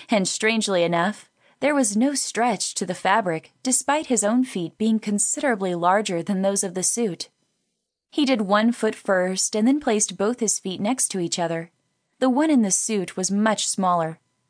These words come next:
Robert blinked a few times, not sure what he was seeing. "How is this possible? It's almost half the size."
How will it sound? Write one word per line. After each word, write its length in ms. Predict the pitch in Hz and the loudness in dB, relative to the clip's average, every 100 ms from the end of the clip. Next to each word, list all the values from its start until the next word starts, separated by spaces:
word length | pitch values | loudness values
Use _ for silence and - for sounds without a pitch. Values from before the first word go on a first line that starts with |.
| _ _ | _ _
Robert 380 | 254 277 269 226 | 2 2 2 0
blinked 280 | 214 208 196 | 0 0 0
a 60 | |
few 260 | 185 - 247 | -4 -2 -2
times, 600 | 247 180 165 165 170 - _ | 0 -4 -4 -2 -4 -4 _
not 220 | 269 320 | 0 0
sure 400 | 302 - 269 254 | -2 -4 0 0
what 100 | 185 | 0
he 100 | 196 | 0
was 140 | 190 196 | 0 0
seeing. 440 | - 254 185 165 - _ _ _ _ _ _ _ - | 2 0 0 -4 -12 _ _ _ _ _ _ _ -4
"How 160 | 302 330 | -2 0
is 160 | 277 | -2
this 240 | - 226 - | -2 -4 -4
possible? 760 | - 311 415 - 175 151 147 _ _ _ _ - | -6 -2 0 0 -2 -6 -8 _ _ _ _ -6
It's 180 | 185 233 | 0 4
almost 360 | 196 202 196 | 4 4 2
half 280 | - 208 - | 0 -4 -4
the 120 | 277 | -2
size." 720 | 269 339 415 233 160 - - | -2 0 0 -2 -2 -2 -2